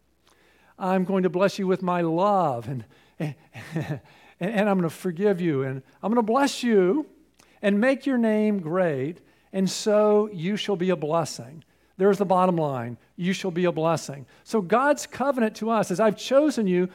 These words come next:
to bless you and to make you a blessing." They're both so important. "I want to bless you and make you a blessing."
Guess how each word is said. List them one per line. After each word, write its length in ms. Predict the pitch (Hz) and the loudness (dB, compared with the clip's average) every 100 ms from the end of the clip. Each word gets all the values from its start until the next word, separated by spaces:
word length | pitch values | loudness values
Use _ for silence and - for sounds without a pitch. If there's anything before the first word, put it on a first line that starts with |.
| - | -8
to 80 | 185 | -4
bless 400 | 196 285 269 269 | 0 0 0 -2
you 160 | 277 | -2
and 120 | 214 180 | 0 0
to 60 | |
make 300 | 180 185 185 | 2 2 0
you 120 | 214 226 | -2 -2
a 40 | |
blessing." 540 | 226 269 269 202 185 185 | 0 -2 -2 -4 -4 -2
They're 140 | 226 | -2
both 320 | 214 277 285 - | 2 2 0 -2
so 200 | 277 285 | -6 -6
important. 560 | 285 302 330 311 196 - _ _ _ _ - - | -6 -8 -8 -8 -10 -10 _ _ _ _ -20 -6
"I 120 | 226 | 0
want 160 | 262 247 | 2 2
to 40 | |
bless 560 | 190 196 196 262 240 - | 2 0 0 0 -4 -6
you 360 | 247 247 254 233 _ - | -6 -4 -6 -8 _ -6
and 300 | 214 226 202 | -2 0 2
make 260 | 185 175 185 | 0 -2 -6
you 120 | 175 | -6
a 40 | |
blessing." 640 | 165 160 165 - 143 160 | -4 -4 -6 -8 -16 -20